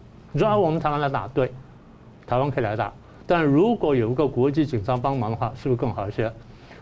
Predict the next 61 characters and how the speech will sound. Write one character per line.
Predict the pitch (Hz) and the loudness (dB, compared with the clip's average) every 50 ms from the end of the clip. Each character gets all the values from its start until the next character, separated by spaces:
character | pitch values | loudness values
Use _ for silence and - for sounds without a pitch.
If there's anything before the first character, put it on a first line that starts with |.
| - | -14
所 | - - 185 190 | -2 2 2 4
以 | 180 165 | 4 4
大 | - 165 | 2 2
家 | 170 175 | 2 2
要 | 175 | 2
看 | 170 - 175 151 | 0 -2 -4 -4
清 | 131 151 151 | -2 -2 -2
楚， | 131 127 123 | 0 0 -2
正 | 117 120 - 226 214 175 | 0 0 0 0 0 0
本 | 127 113 104 | -2 -4 -4
清 | 98 - 165 160 | -4 -4 -2 -2
源 | 156 151 147 | 0 0 0
意 | 143 | 0
义 | 143 127 | 0 0
就 | 123 139 127 | 2 0 0
是 | 131 | 2
说， | 139 135 135 135 - - - - - - | 2 0 0 0 -4 -10 -18 -20 -20 -16
谁 | - - - 135 143 170 202 | -6 -2 2 4 4 4 2
先 | 190 - 220 208 208 208 | 0 0 0 0 0 -2
破 | 202 - - 170 147 123 | -2 0 0 2 2 2
坏 | - 156 139 131 120 | 0 0 0 0 0
国 | 120 123 110 110 120 123 | -2 -2 -2 0 0 0
际 | 120 123 147 127 | 0 0 0 0
秩 | 117 - - 151 139 123 | -2 -2 -2 0 0 0
序， | - - 147 131 - - - - - - - - | 0 0 0 -2 -2 -6 -14 -20 -20 -20 -10 -4
然 | 139 139 139 | -2 0 0
后 | 160 151 | 0 0
国 | 156 139 135 147 | 2 2 2 2
际 | 165 - 208 185 | 2 0 -2 -2
警 | - 135 113 | -2 -2 0
察 | 117 135 | 0 0
出 | - - 165 160 | 0 0 -2 0
手 | - 139 117 | 0 0 0
的 | 113 | 2
时 | 120 151 | 2 0
候， | 131 117 - - - - | 0 -2 -4 -10 -18 -18
还 | - - 143 151 | -8 -4 -2 0
有 | 175 175 135 | 2 2 2
人 | 113 113 123 | 2 2 0
去 | 127 151 | -2 -2
怪 | 131 160 147 131 | 0 0 0 0
警 | 123 - 117 101 | 0 -2 -4 -6
察， | 101 - 113 104 110 120 - - - - - - | -4 -4 -4 -4 -4 -6 -10 -16 -20 -12 -6 -2
那 | 170 175 | 0 0
问 | 175 147 135 | 0 0 0
题 | 131 127 | 0 0
之 | 123 143 131 | 0 0 0
下， | 147 135 120 113 - - - - | 0 -2 -2 -4 -8 -14 -20 -8
所 | - - 147 | -2 0 0
以 | 127 | 0
谁 | 117 - 131 127 165 | 2 2 2 0 2
是 | - - 175 | 0 -2 -2
世 | - - 160 | -2 0 0
界 | 147 | 0
货 | 143 135 - 143 127 | 0 2 2 2 2
源？ | 113 101 104 113 - - - - - - - - - - - - | 2 0 -2 -4 -6 -10 -18 -20 -20 -20 -20 -20 -20 -20 -6 -2
我 | 151 156 | -2 0
反 | - - 131 123 | 0 0 0 0
问 | 139 147 | 0 0
一 | 135 | 0
下， | 127 147 127 - | 0 -2 -4 -4